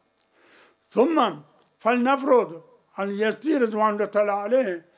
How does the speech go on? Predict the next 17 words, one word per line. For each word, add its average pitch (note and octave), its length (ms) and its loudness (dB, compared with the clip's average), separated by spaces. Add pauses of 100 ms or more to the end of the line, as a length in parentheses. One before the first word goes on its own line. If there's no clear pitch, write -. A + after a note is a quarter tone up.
(1400)
يقول F#3+ 680 0 (260)
أنه A3 500 2
يحكم A#3+ 340 -2
بصحة G3 540 -8
صلاة G#3 480 -2
هذا G3 360 -4
الجاهل G3+ 640 -6 (300)
بوجوب F3 560 -4
التوجه F#3 440 -4
إلى F3+ 200 -4
القبلة، A3 580 0 (360)
بل F#3+ 200 0 (320)
إذا G3 380 -2
كان G3+ 520 -2 (340)
انحرافه G3 1120 0 (300)
أقل A#3 320 0
من، F#3+ 300 -8